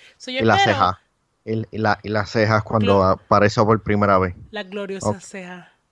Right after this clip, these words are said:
Speaker 2: Aunque
Speaker 1: Ah,
Speaker 2: no
Speaker 1: y
Speaker 2: es,
Speaker 1: él
Speaker 2: no.
Speaker 1: to-, y él
Speaker 2: Sí.
Speaker 1: tocando guitarra.
Speaker 2: Oh, diablo, qué escena.
Speaker 1: Sí.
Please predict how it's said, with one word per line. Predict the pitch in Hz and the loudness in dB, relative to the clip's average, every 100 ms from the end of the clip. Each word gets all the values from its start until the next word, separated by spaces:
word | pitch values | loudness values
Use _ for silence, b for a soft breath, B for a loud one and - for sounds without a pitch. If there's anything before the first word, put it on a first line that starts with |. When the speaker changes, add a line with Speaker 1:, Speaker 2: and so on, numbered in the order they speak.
| _ - | _ -6
Speaker 2:
Aunque | 107 214 254 | 0 2 4
Speaker 1:
Ah, | |
Speaker 2:
no | - 113 | 4 2
Speaker 1:
y | |
Speaker 2:
es, | 113 | 2
Speaker 1:
él | |
Speaker 2:
no. | 117 220 | 2 0
Speaker 1:
to-, | _ _ _ _ _ _ | _ _ _ _ _ _
y | 226 | -10
él | 233 | -8
Speaker 2:
Sí. | 226 | -6
Speaker 1:
tocando | 240 247 247 | -4 -4 -4
guitarra. | 247 240 208 196 175 165 _ _ _ _ _ _ _ _ | -8 -8 -8 -8 -14 -18 _ _ _ _ _ _ _ _
Speaker 2:
Oh, | 143 156 143 113 95 95 | 2 6 8 6 4 0
diablo, | 101 101 95 | -2 -2 -2
qué | 98 | -6
escena. | 98 90 85 - _ _ _ _ _ | -6 -6 -6 -12 _ _ _ _ _
Speaker 1:
Sí. | - | -20